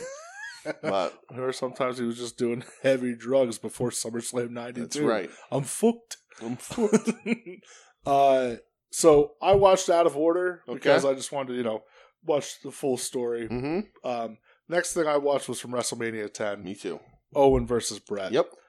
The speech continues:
Speaker 2: Um, often referred to as the best WrestleMania opener.
Speaker 1: Uh-huh.
Speaker 2: Uh, mo-, wa-, a lot of people say it's the most underrated WrestleMania match ever.
Speaker 1: Sure.
Speaker 2: Um, I love the build-up, like, from when they show the clip from Survivor Series the year before.
Speaker 1: Mm-hmm.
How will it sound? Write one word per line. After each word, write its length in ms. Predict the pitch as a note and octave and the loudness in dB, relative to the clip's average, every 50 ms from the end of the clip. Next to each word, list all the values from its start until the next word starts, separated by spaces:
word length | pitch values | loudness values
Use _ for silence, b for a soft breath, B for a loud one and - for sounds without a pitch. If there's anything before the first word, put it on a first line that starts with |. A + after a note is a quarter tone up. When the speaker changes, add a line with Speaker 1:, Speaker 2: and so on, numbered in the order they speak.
| b b b b b | b b b b b
Speaker 2:
Um, 300 | - A#2 A2+ A2+ A2+ G#2 - | -16 -14 -14 -14 -14 -12 -6
often 380 | C3 C#3+ D#3 D#3+ D#3 - E3 | -2 0 0 0 0 -2 -4
referred 360 | D#3 D3+ C#3+ - D#3 D3+ D3 C#3 | -2 -2 -2 2 2 2 2 2
to 180 | - D3 C#3+ | 0 0 2
as 220 | C3+ C3+ C3 A#2+ A2+ | 2 2 0 -2 -2
the 200 | B2 B2 A#2+ A#2+ A#2 - _ | -2 -2 -2 -2 -4 -6 _
best 380 | - C#3 C3+ C#3 C#3 C#3 - - | -2 0 0 0 0 -2 -4 -4
WrestleMania 720 | B2+ C3 C3 C3 B2+ - - - B2 A#2+ A#2+ A#2+ A2+ A2 | -2 -2 0 0 0 -2 -4 -2 -2 -2 -2 -2 -4 -2
opener. 600 | - D3 D#3 D#3 D#3 D3+ D3 D3+ D3+ D3+ D3 C#3+ - - | 2 2 2 2 2 0 -2 0 0 0 -2 -4 -6 -6
Speaker 1:
Uh-huh. 360 | A2 A#2 C3 C3 C3+ D#3+ F3 - - | -4 0 0 2 2 0 0 -4 -6
Speaker 2:
Uh, 420 | C#3+ B2+ A#2+ A#2 A#2 A2+ A2 A2 A2 | -6 -4 -2 -2 -4 -4 -6 -6 -6
mo-, 180 | A#2+ B2+ B2+ - | -2 -2 -2 -2
wa-, 360 | - C3+ B2+ C3 B2+ B2+ B2+ | -4 -6 -2 0 0 0 0
a 20 | B2+ | 0
lot 160 | B2 B2 B2 | 0 -2 -2
of 60 | A2+ | -2
people 120 | A#2+ A#2+ | -4 -4
say 120 | A2+ - B2 | -4 -4 -6
it's 100 | A2 - | -6 -8
the 60 | - | -8
most 140 | A#2 G#2 - - | -10 -12 -10 -8
underrated 540 | A#2+ B2+ C3 C3 C3 C3 C3 C3 C3 C3+ | -8 -6 -2 -2 0 0 0 0 0 0
WrestleMania 600 | B2+ C3 C3 C3 - - C3+ C3+ C3+ C3+ C3+ C3 B2+ | 0 -2 -2 -2 -4 -6 -6 -6 -6 -6 -6 -6 -6
match 280 | B2+ B2+ C3 C3 - - | -4 -2 -4 -2 0 2
ever. 320 | C3+ C3 B2+ C3+ C3+ C3+ | 2 2 2 2 0 0
Speaker 1:
Sure. 320 | C3 - A#2+ A2+ A#2+ C3 - b b b b b - | 0 -2 -2 -2 -2 -2 -6 b b b b b -10
Speaker 2:
Um, 400 | A#2 A#2 A2+ A2+ A2 G#2+ A2 - | -6 -4 -2 -2 -2 -4 -6 -8
I 120 | - B2 | -6 -6
love 340 | A#2+ B2 C3+ C#3 C#3+ C#3 C#3 | 0 6 8 8 8 8 6
the 80 | C#3 C#3 | 2 -4
build-up, 520 | B2+ C3+ C3+ C3+ C3 C3+ C3+ B2+ B2+ - | 2 4 4 6 6 6 4 2 2 -2
like, 200 | C3 B2 B2 A2+ | -4 -4 -4 -4
from 160 | - - B2+ | -6 -8 -10
when 60 | B2 A#2+ | -8 -8
they 80 | A#2 | -8
show 240 | A2 - - B2+ A#2 | -8 -4 -4 -2 -2
the 160 | A2+ A2+ A2+ - _ - - _ | -2 -4 -8 -10 _ -20 -16 _
clip 160 | - C3+ B2+ - | -4 -4 -4 -4
from 80 | A#2 A2 | -6 -10
Survivor 440 | - B2 A2 A2+ C3 C3 C3 C3 B2+ | -8 -6 -2 2 4 4 4 2 0
Series 320 | - - C3+ B2+ B2 A#2 | -2 -2 -4 -4 -4 -4
the 60 | B2 | -6
year 100 | B2 A#2 | -8 -8
before. 720 | G#2+ A#2 - - - F3 E3+ E3+ E3+ E3+ E3+ E3+ E3 E3 | -8 -10 -10 -4 0 2 4 6 6 6 8 8 6 6
Speaker 1:
Mm-hmm. 320 | G#2+ A2 A2+ A2+ A#2+ C3 | 4 0 -4 -6 -6 -6